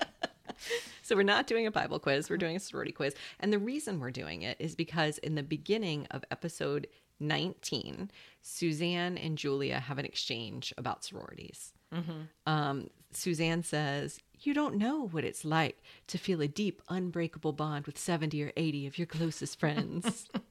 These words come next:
Speaker 1: <laughs> which was one of my favorite lines in this entire episode.
Speaker 2: It's pretty good.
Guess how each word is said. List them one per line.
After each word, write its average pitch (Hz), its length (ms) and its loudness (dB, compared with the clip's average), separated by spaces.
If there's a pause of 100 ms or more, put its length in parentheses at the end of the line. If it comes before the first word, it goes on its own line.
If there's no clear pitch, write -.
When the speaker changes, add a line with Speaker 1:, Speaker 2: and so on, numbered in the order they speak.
(160)
Speaker 1:
<laughs> - 420 -12
which 180 160 0
was 180 200 0
one 175 140 2
of 160 60 0
my 165 120 2
favorite 156 380 2
lines 139 300 -4
in 139 80 -4
this 127 160 -6
entire 123 280 -2
episode. - 540 -8 (160)
Speaker 2:
It's 185 100 -6
pretty 160 220 -2
good. 151 220 -8